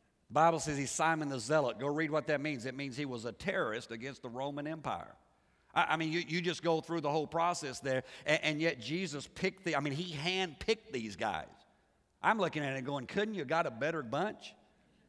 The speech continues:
But there was something that he saw in each of them, and he affirmed who they were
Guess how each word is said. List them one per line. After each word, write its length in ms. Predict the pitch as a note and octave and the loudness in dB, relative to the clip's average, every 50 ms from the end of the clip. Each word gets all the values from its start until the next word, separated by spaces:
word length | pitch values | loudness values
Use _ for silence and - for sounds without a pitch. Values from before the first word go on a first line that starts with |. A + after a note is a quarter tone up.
| _ _ _ _ _ _ _ _ _ _ _ _ _ _ _ _ _ _ _ - | _ _ _ _ _ _ _ _ _ _ _ _ _ _ _ _ _ _ _ 2
But 160 | - E3 E3 - | 4 4 6 6
there 100 | F#3 E3+ | 4 4
was 140 | D#3+ D3+ | 4 2
something 400 | - - G#3 G#3 G#3+ G#3 G#3 G3 | 0 2 2 2 2 2 0 2
that 100 | F3+ F3 | 2 2
he 100 | D#3+ D#3 | 2 2
saw 340 | D3 - - G3+ F#3 F#3+ F#3 | 0 0 2 4 4 6 6
in 80 | E3 D3+ | 4 2
each 280 | D#3+ F#3 G#3 F3+ - | 0 -2 -2 -2 -2
of 100 | E3 C#3 | -2 -2
them, 240 | B2+ C#3+ D3 D3+ D#3 D3+ | -2 0 -2 -2 -2 -2
and 120 | D3 D3 | -2 -2
he 180 | C#3+ C#3+ D#3 D3+ | 0 0 0 0
affirmed 720 | C3 - - - - G3+ G3 G#3+ G#3 F3 D#3+ D3 C#3+ C#3+ | 0 -2 -4 -4 2 4 4 6 6 4 2 0 -2 -2
who 200 | C#3+ D#3+ E3+ D#3+ | -2 0 0 0
they 180 | D3+ D3 C#3+ | 0 0 0
were 420 | C#3 C3+ D#3+ F3+ F3 C#3+ C3+ C#3 | 0 0 2 4 4 4 4 2